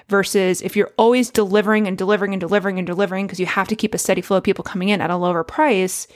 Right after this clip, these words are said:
you don't have fucking time to sit down and be like, "Okay, what is my greater impact? What do I wanna have? Like, what do I wanna, what's, like, my future focus and vision? How do I wanna give back? What's meaningful to me?" You don't have that time and energy.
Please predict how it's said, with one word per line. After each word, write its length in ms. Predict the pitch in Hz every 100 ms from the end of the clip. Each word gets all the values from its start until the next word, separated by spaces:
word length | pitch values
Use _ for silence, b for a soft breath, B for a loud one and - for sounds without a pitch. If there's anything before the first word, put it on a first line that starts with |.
| b b b b b b b _
you 80 | 247
don't 160 | 349 339
have 160 | 370
fucking 280 | - 302 247
time 560 | 202 214 285 226 208 196
to 100 | 202
sit 140 | 214
down 140 | 220
and 80 | 233
be 60 | 196
like, 180 | 190 -
"Okay, 360 | 247 233 196
what 260 | 190 185 185
is 120 | 196
my 100 | 220
greater 300 | 214 185 147
impact? 400 | 254 220 151 -
What 280 | 175 190 196
do 140 | 202
I 80 | 196
wanna 220 | 190 180
have? 480 | 175 180 180 175 - _ _ _ -
Like, 200 | 190 190
what 160 | 196
do 100 | 208
I 100 | 214
wanna, 200 | 202 185 185 -
what's, 280 | - 196 -
like, 120 | 214
my 120 | 202
future 320 | 190 185 185
focus 320 | 190 226 226 240
and 100 | 240
vision? 380 | 294 214 160 - B B
How 160 | - 175
do 80 |
I 60 | 180
wanna 180 | 202 214
give 140 | 220
back? 360 | 233 269 180 -
What's 360 | 185 190 -
meaningful 720 | 214 247 277 - - - 180 185
to 80 |
me?" 240 | 180 165 - B B
You 80 | 254
don't 100 | 330
have 80 | 339
that 120 | 285
time 220 | - 233
and 80 | 226
energy. 340 | 269 - -